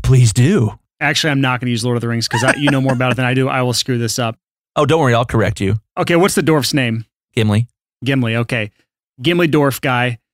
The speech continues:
Speaker 2: He is strong, stocky, short, and he's a guy with an axe. And if you see him do a move where he's chopping an axe into someone's skull,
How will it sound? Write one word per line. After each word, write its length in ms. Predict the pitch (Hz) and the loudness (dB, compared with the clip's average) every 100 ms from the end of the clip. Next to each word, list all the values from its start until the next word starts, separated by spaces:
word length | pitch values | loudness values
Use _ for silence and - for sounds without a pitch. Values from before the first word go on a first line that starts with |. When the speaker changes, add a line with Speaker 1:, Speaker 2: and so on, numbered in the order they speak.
| _ _ | _ _
Speaker 2:
He 300 | _ 180 165 | _ -2 0
is 360 | 147 139 135 - | 2 0 -2 -4
strong, 560 | - - 226 214 202 196 | -6 -2 0 0 0 -4
stocky, 520 | - 185 170 165 165 | -4 -2 -2 -2 -2
short, 520 | - - 180 175 170 _ _ _ | -2 0 0 0 -2 _ _ _
and 100 | 139 | -2
he's 120 | 147 | 0
a 40 | 143 | 0
guy 240 | 143 135 | 0 0
with 100 | 131 | -2
an 80 | 127 | 0
axe. 480 | 139 143 139 - - 196 | 0 -2 -2 -4 -4 -6
And 500 | 131 127 123 123 - | -4 -2 0 -2 -2
if 240 | 170 139 165 | -4 -4 0
you 400 | 160 160 147 139 | 2 4 2 0
see 260 | - 196 | -2 0
him 200 | 175 160 | 0 0
do 120 | 156 | 2
a 60 | 151 | 2
move 320 | 139 147 135 | 2 2 2
where 80 | 139 | 0
he's 380 | 127 131 123 - _ _ _ _ - | 0 0 0 -6 _ _ _ _ -8
chopping 340 | - 175 170 151 | -2 -2 0 0
an 80 | 143 | 0
axe 260 | 139 127 | 0 -2
into 140 | 139 123 | -2 -2
someone's 640 | - 135 127 120 - - | 0 0 0 -2 -4 -4
skull, 440 | - 151 135 127 | -4 -2 0 0